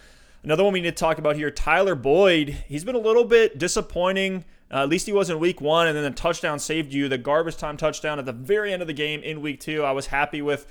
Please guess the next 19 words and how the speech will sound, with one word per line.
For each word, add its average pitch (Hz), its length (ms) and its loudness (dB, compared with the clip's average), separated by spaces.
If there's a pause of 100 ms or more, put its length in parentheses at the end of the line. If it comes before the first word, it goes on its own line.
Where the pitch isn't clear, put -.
(160)
with 156 120 -8
plugging 151 280 0
Tyler 151 240 -2
Boyd 139 320 -2
in 156 220 -4
there, 147 180 0
but 131 120 -2
I 139 120 2
was 147 420 -4
sweating 135 640 0
the 135 140 -6
entire 147 340 -2
game. 131 440 -2 (360)
Tyler 175 280 4
Boyd 185 360 2
against 139 280 -6
the 175 60 -10
Philadelphia 160 560 -2
Eagles. 135 600 -4